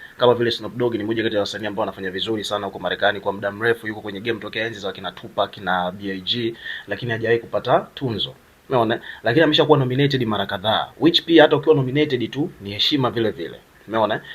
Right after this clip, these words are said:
Kwa hiyo kwa issue ya tunzo za Grammy ni tunzo ambazo zina, eh, zina heshima, eh, na ukiona mta-, msanii katika achievement za msanii, basi mojawapo ni kupata tunzo za Grammy. Kwa hiyo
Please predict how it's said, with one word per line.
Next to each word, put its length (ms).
Kwa 100
hiyo 80
kwa 220
issue 360
ya 60
tunzo 220
za 140
Grammy 340
ni 100
tunzo 300
ambazo 560
zina, 840
eh, 140
zina 220
heshima, 540
eh, 480
na 60
ukiona 280
mta-, 200
msanii 560
katika 260
achievement 480
za 140
msanii, 440
basi 260
mojawapo 460
ni 80
kupata 300
tunzo 260
za 140
Grammy. 360
Kwa 160
hiyo 240